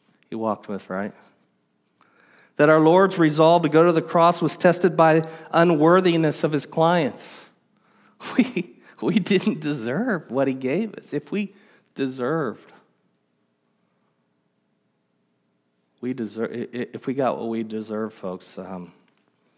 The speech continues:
I don't think any of us would like the story. The Lord's resolve to go to the cross was tested by the bitterness of the first few drops suffering at Gethsemane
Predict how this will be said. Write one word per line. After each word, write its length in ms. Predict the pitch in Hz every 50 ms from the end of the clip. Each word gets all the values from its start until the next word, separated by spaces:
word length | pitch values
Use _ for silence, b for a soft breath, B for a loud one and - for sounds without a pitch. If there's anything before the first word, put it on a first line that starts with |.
| _ _ _ _
I 80 | -
don't 140 | 117 113 -
think 240 | - 117 113 - 117
any 140 | 117 117 117
of 80 | 104
us 180 | 101 110 - -
would 80 | 110 104
like 220 | 110 113 107 -
the 120 | - -
story. 380 | - - 120 117 110 104 104 104 - - - _ _ _ _ _ _ _ _ _ _ _ _ _ _ _ _ _ _ _ _ _ _ _ _ _ _ _ _ _ _ _ _ _ _ _
The 100 | - 139
Lord's 380 | 135 143 156 170 175 170 175 -
resolve 420 | 143 131 123 131 143 147 151 160 147
to 60 | 139
go 220 | 123 135 147 151
to 80 | 160 160
the 100 | 143 135
cross 420 | - - - 147 151 147 147 -
was 180 | - 143 - -
tested 440 | - - 147 147 - - 147 135 -
by 160 | 151 143 143
the 80 | 139 135
bitterness 640 | 123 117 - 156 165 180 175 156 143 135 127 - -
of 80 | 143
the 100 | 135 135
first 360 | 127 - 170 165 156 160 160 -
few 240 | - 180 175 165
drops 460 | 156 127 135 147 165 165 160 165 160 -
suffering 560 | - - - 180 170 165 - 170 160 160 143
at 120 | 127 -
Gethsemane 800 | - 156 143 - - - 165 165 175 180 170 156 135 117 107 -